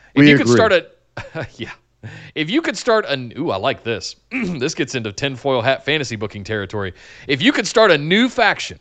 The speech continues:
Speaker 1: with one male, one tag team, and one female," sanity, "who would they be? Excluding the
Speaker 2: <laughs> Just
Speaker 1: phenomenal ones with Joker Balor."
Speaker 2: Bring back sanity. <laughs> Bring
Speaker 1: Yeah.
Speaker 2: back
Speaker 1: You,
Speaker 2: sanity.
Speaker 1: you had, you had it. It's sanity.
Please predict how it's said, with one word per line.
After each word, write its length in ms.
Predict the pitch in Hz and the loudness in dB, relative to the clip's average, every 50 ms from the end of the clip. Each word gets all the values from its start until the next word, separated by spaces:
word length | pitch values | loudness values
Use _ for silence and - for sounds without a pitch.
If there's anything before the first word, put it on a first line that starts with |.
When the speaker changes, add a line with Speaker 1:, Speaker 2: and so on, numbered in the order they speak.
| _ _ - | _ _ -12
Speaker 1:
with 140 | 110 104 | -10 -8
one 320 | 107 113 143 175 190 190 185 | -4 -2 0 0 0 0 2
male, 340 | 180 170 165 165 160 156 135 | 2 4 4 4 4 2 2
one 220 | 127 143 147 147 | 0 0 -2 -2
tag 320 | 131 120 139 139 135 131 | -2 -2 -2 -2 -2 -2
team, 220 | - 131 135 135 120 | -6 -6 -6 -6 -6
and 100 | 104 104 | -6 -6
one 180 | 107 127 139 139 | -4 -4 -4 -6
female," 640 | 123 - - 143 139 139 127 123 120 120 117 117 110 - _ | -8 -10 -8 -6 -6 -4 -4 -2 -2 -2 -2 -4 -6 -10 _
sanity, 500 | - - - 92 90 90 90 90 87 85 _ _ _ - | -14 -10 -8 -6 -6 -6 -6 -8 -10 -10 _ _ _ -2
"who 120 | 175 208 | -2 0
would 160 | 214 226 196 | 0 0 2
they 120 | 208 202 190 | 2 2 2
be? 480 | 175 214 233 247 233 190 127 - - _ _ _ _ _ _ _ _ _ _ _ _ _ _ _ _ _ _ _ _ _ _ _ _ _ _ _ _ _ _ _ _ _ _ _ _ - | 4 4 4 6 6 4 2 -2 -8 _ _ _ _ _ _ _ _ _ _ _ _ _ _ _ _ _ _ _ _ _ _ _ _ _ _ _ _ _ _ _ _ _ _ _ _ -12
Excluding 600 | 147 - - - - 170 175 190 185 185 180 175 | -12 -12 -10 -8 -4 -2 -2 0 2 0 0 0
the 60 | 160 | -2
Speaker 2:
<laughs> 20 | 147 | -6
Just 100 | 151 175 | -4 0
Speaker 1:
phenomenal 420 | - 160 151 151 156 151 147 143 | 2 2 2 2 2 0 -2 0
ones 260 | 139 143 143 143 139 135 | 0 0 0 0 -2 -2
with 160 | 135 131 120 | -4 -4 -2
Joker 340 | 117 139 135 135 - 131 117 | 0 0 0 0 -2 -2 -2
Balor." 240 | 107 104 98 92 | 0 0 0 2
Speaker 2:
Bring 180 | 180 202 220 220 | 4 4 6 6
back 180 | 208 - - - | 6 4 4 4
sanity. 520 | - 208 196 196 196 196 180 160 127 - _ _ _ _ | 4 4 4 4 4 4 2 0 -2 -4 _ _ _ _
<laughs> 220 | _ _ _ - - | _ _ _ -14 -10
Bring 260 | 175 143 - - - | -6 -2 0 0 2
Speaker 1:
Yeah. 40 | - | 2
Speaker 2:
back 200 | 220 226 - 143 | 2 2 2 2
Speaker 1:
You, 80 | 151 | 0
Speaker 2:
sanity. 140 | 160 160 165 175 | 0 0 2 2
Speaker 1:
you 60 | 175 | 4
had, 200 | 170 190 180 180 | 4 4 4 4
you 140 | 180 185 185 | 4 6 6
had 200 | 190 226 247 233 | 6 6 6 4
it. 160 | 160 113 - _ - | 2 -2 -10 _ -12
It's 180 | 151 156 147 | -10 -10 -6
sanity. 420 | - 226 240 254 240 196 147 101 | -2 0 0 2 0 0 -4 -8